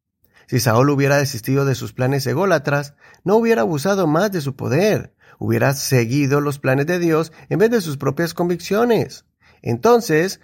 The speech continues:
posiblemente no hubiera sufrido este destino trágico. Al final, los espíritus que tomaron lugar e imitaron a Samuel le dieron a Saúl la sentencia de muerte en la noche que sería su última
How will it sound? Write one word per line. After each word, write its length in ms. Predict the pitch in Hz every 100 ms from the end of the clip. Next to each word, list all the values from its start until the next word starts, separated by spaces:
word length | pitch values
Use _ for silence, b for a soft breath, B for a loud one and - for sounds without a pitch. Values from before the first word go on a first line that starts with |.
| b
posiblemente 800 | 117 139 214 196 165 143 165 170
no 140 | 135
hubiera 320 | 131 156 151 160
sufrido 400 | 170 135 135 143
este 200 | 143 143
destino 420 | 147 117 113 131
trágico. 580 | 214 233 196 - - - _ _ _ _ _ _ _ _ _ _ B B B
Al 160 | 113 107
final, 520 | 113 120 170 240 - b
los 140 | - 160
espíritus 480 | 160 262 247 202 -
que 120 | 160
tomaron 340 | 139 165 196
lugar 480 | 165 131 156 156 131
e 80 | 135
imitaron 440 | 127 113 151 170 143
a 80 |
Samuel 440 | 123 110 151 220 214 b b
le 120 | 147
dieron 260 | 233 247 208
a 60 |
Saúl 260 | 170 156 202
la 100 | 202
sentencia 540 | 147 127 165 165 190
de 100 | 160
muerte 560 | 151 202 139 165 160 156
en 100 | 123
la 100 | 113
noche 280 | 117 113 139
que 140 | 139
sería 340 | 131 113 123
su 220 | 135 117 -
última 760 | 208 247 214 220 208 156 107